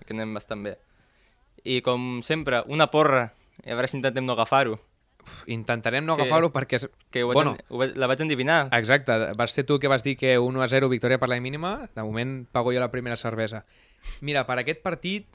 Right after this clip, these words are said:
Speaker 2: et diré que amb un u a u em conformo. Si pot ser un u a dos,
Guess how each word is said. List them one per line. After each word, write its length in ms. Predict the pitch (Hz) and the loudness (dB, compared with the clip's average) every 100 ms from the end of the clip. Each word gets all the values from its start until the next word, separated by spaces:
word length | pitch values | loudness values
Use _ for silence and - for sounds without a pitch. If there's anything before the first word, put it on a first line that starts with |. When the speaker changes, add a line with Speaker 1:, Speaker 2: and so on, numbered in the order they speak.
| - - | -20 -6
Speaker 2:
et 200 | 131 117 | -4 -4
diré 320 | 120 123 170 196 - _ _ - | -8 -4 -4 -4 -14 _ _ -2
que 100 | 139 | -2
amb 120 | 135 | 0
un 100 | 160 | 0
u 100 | 196 | 2
a 80 | 170 | 6
u 240 | 160 220 311 _ _ _ _ _ _ _ _ _ - | 6 4 -2 _ _ _ _ _ _ _ _ _ -8
em 120 | 123 | -6
conformo. 580 | - 117 120 123 110 101 _ _ _ _ | -6 -6 -2 -2 -2 -14 _ _ _ _
Si 220 | - - 151 | -12 -8 -2
pot 200 | 190 196 | -2 0
ser 140 | 196 | 0
un 100 | 190 | 2
u 100 | 180 160 | 2 2
a 40 | |
dos, 440 | 160 180 202 - | 2 0 -2 -12